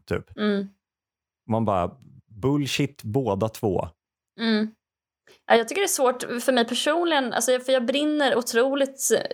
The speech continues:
Speaker 2: mycket för vargarnas otroligt, otroliga utseende.
Speaker 1: Mm.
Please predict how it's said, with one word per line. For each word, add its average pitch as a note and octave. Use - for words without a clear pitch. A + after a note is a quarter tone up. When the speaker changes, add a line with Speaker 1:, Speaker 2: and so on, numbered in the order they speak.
Speaker 2:
mycket A3
för F3+
vargarnas F3+
otroligt, G3
otroliga G3
utseende. A3+
Speaker 1:
Mm. G#2+